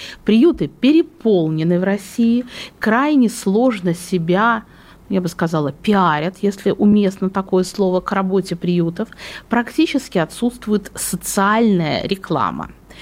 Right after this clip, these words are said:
Поэтому очень важно для решения проблемы бездомности, чтобы мы преодолели стигмы,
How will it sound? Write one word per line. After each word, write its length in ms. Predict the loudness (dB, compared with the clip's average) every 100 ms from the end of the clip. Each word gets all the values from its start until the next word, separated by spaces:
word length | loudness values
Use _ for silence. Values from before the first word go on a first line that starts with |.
| -12 -12 -4
Поэтому 720 | -2 0 0 2 4 4 2 -4 -20 -8
очень 400 | 0 0 2 0
важно 500 | 2 2 0 0 0
для 140 | 0 0
решения 560 | 0 -2 0 2 2
проблемы 500 | 0 -4 -2 0 0
бездомности, 920 | 0 -2 0 0 2 0 0 -6 -10 -10 -10 -18 -12
чтобы 360 | -4 0 4
мы 280 | 6 6 4 -2
преодолели 800 | 0 0 2 2 4 4 4 2 0
стигмы, 880 | -8 -12 -10 0 2 4 2 -2